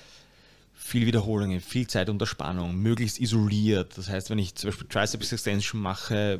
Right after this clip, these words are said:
will ich fünfundneunzig Prozent meinen Trizeps spüren und ein bisschen, keine Ahnung, meine Schultern, aber nicht umgekehrt.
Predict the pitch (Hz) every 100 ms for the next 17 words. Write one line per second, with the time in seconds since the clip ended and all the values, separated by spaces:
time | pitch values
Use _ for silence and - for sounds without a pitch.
0 | 92 107 107 95 - - - - - -
1 | 92 73 73 87 107 - 139 123 104 107
2 | - 107 110 104 98 95 135 147 113 -
3 | - 113 120 123 123 110 95 101 92 -
4 | _ - 127 123 110 110 110 107 - 95
5 | 80 85 85 92 - 98 - 76 87 92
6 | - 95 87 - -